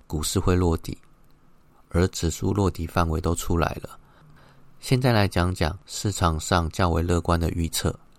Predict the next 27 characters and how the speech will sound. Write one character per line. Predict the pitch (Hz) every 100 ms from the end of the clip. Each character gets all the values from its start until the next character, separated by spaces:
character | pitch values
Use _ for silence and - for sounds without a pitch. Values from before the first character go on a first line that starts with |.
| - _ _ -
有 | 123 95
金 | 95 - 127
融 | 104
机 | 101 110
构 | 113 104
乐 | 104 92
观 | 95
地 | 92 85
认 | 87 82
为， | 82 82 87 90 -
美 | 82
国 | 78 85
经 | 80 90 90
济 | - 85 -
可 | - 90
以 | 85
避 | 78 95 85
免 | 78 76
步 | - 82
入 | 85
衰 | - 85 87
退。 | - - - - - - - - - - -
美 | - 104
股 | 104 85
的 | 85
卖 | 92 85
压 | 82 82 80 87